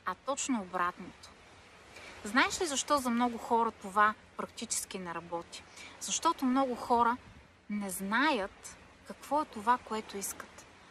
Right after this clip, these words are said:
Ако знаеш какво е това, което искаш, ако си отделиш достатъчно време, за да се замислиш какво искам да преживея, да бъда, в какво искам да се превърна в живота си, ако имаш една цел, която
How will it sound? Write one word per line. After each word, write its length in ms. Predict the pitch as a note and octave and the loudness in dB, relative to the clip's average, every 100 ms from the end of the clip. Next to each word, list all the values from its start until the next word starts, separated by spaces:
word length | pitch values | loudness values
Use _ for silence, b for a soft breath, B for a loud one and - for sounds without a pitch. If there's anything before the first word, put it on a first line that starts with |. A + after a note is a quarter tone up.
| B - | B -12
Ако 280 | G3 F#3+ G3+ | -10 -8 -8
знаеш 360 | F#3 C4 G4+ - | 0 0 0 -2
какво 300 | - - D4 | -8 -6 -6
е 40 | |
това, 280 | - A#3+ B3 | -4 0 0
което 380 | - A#3 A3+ A3 | 0 -6 -6 -8
искаш, 500 | G#3+ - - - - - - - B B B - | -8 -8 -10 -12 -12 -20 -20 -20 B B B -2
ако 240 | G#3+ - | -2 -2
си 160 | - G#3 | -6 -6
отделиш 360 | F#3 B3+ G4 | -4 -2 0
достатъчно 680 | E4 - C#4+ D4+ C#4 C4 G#3+ | -4 0 2 2 2 -2 0
време, 320 | G#3 A3+ B3 | 2 2 0
за 100 | G#3+ | -2
да 120 | G#3 | -4
се 80 | - | -4
замислиш 640 | F#3 F#3+ A3 A#3+ A#3 G#3 - - - - | -4 -6 -4 -4 -6 -10 -14 -16 -14 -12
какво 300 | G3 - G4+ | -8 -2 -2
искам 360 | G4 - B3+ | -2 -4 -4
да 60 | G#3 | -4
преживея, 840 | - G3 F3+ F3 E3 F3 F3+ F3+ F#3+ - - | -6 -8 -6 -6 -6 -4 -4 -6 -10 -18 -18
да 180 | G3+ F#3+ | -8 -8
бъда, 500 | F3+ G3 G#3 F#3+ F#3+ - - - | -4 -2 -2 -2 -8 -10 -18 -18
в 120 | - | -16
какво 280 | - - C4 | -14 0 0
искам 300 | D4 - C4+ | 0 -2 -2
да 80 | A#3 | -2
се 140 | - | -6
превърна 600 | - G3+ F3 G3 A3+ G3 | -8 -8 -6 -4 -4 -6
в 160 | F3 E3+ | -8 -10
живота 500 | E3+ D#3+ D#3+ - F#3 | -12 -8 -10 -10 -10
си, 300 | - - - - - B B B - | -8 -10 -12 -20 -20 B B B -4
ако 260 | F#3+ G3 C4+ | -4 -2 -2
имаш 340 | D#4+ D#4+ - - | -2 0 -2 -4
една 440 | G#3 G3+ G#3+ B3 B3 - - | -8 -4 0 0 -2 -8 -6
цел, 420 | - A3+ A3+ G#3+ - - - - | -4 -2 -2 -4 -8 -20 -20 -10
която 520 | G#3 G#3+ A#3 - F#3 | -2 2 2 -2 -14